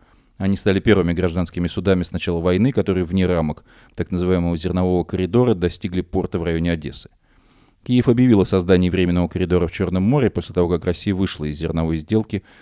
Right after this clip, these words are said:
целью которой было обеспечить безопасную навигацию партий зерна из украинских портов.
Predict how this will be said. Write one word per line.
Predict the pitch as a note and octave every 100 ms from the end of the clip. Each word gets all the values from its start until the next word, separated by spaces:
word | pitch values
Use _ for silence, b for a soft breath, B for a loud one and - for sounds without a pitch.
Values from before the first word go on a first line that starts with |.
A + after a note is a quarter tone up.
| b
целью | - G#2 F#2+
которой | F#2+ F#2+ F#2
было | F2+ F#2
обеспечить | F2+ - G2 F#2
безопасную | E2 F2+ F#2+ F#2 - F#2
навигацию | F2+ F2+ F2+ - F2
партий | - F2 D#2+
зерна | D#2 E2+ F2 G2+
из | F2
украинских | F2 F2 E2+ E2+ -
портов. | G2 - - -